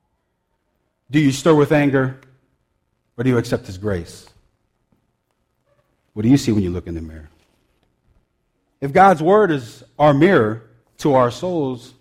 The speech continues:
it doesn't take long for us to see the sin in our lives. You know, the Greek word for sin is hamartia. And the exact definition of sin is just missing the mark. I know oftentimes we think of sin being this big, blunderous, catastrophic thing.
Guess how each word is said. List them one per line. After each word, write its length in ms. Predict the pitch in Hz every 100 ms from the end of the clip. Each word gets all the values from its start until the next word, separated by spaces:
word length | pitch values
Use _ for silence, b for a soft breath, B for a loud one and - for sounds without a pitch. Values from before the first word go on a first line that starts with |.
| -
it 40 |
doesn't 220 | 131 156 139
take 180 | 156
long 240 | 139 156 147
for 140 | -
us 100 | 135
to 100 | -
see 140 | 117 139
the 100 | 113
sin 200 | - 120
in 100 | 110
our 140 | 98
lives. 520 | 98 85 80 78 _ _ _ _ _ _ _
You 100 | 147
know, 300 | 165 165 156 -
the 120 | 147 131
Greek 300 | 180 196 139
word 280 | 151 202 -
for 140 | 120
sin 320 | - 180 170
is 240 | 107 - - _
hamartia. 680 | - 135 117 - 156 110 85 - _ _ _ _ _ _ _ _ _ b b 131
And 80 |
the 60 | 139
exact 320 | 135 147 151
definition 460 | 143 120 143 139 117
of 100 | 95
sin 300 | - 175 131
is 120 | 104
just 180 | 117 107
missing 380 | 117 127 123 98
the 80 |
mark. 340 | 90 107 92 78 _ _ _ _ _ _ _ _ _ _ _ -
I 100 | 135
know 100 | 139
oftentimes 460 | 151 151 160 143
we 80 | 139
think 180 | 135 131
of 100 | 117
sin 380 | - - 147 120
being 220 | 123 113
this 160 | 107 101
big, 480 | 90 110 135 110
blunderous, 640 | 113 123 120 117 110 - - _ _ _ -
catastrophic 800 | - 131 107 - 139 123 117 101
thing. 420 | 135 110 90